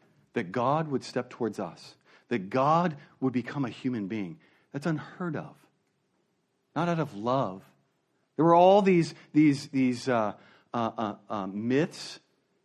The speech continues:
you know, with the Greek gods, the Roman gods, and,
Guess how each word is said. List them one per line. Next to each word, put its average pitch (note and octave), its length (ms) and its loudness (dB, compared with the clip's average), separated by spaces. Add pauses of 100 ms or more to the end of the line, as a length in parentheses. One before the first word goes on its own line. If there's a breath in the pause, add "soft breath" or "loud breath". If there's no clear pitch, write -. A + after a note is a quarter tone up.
(120)
you A2+ 60 -12
know, A2 80 -6
with G#2+ 80 -10
the A2+ 80 -4
Greek C3+ 500 -4
gods, C3+ 560 2
the G#2+ 100 -8
Roman C3+ 340 0
gods, B2+ 360 0
and, A#2 120 -6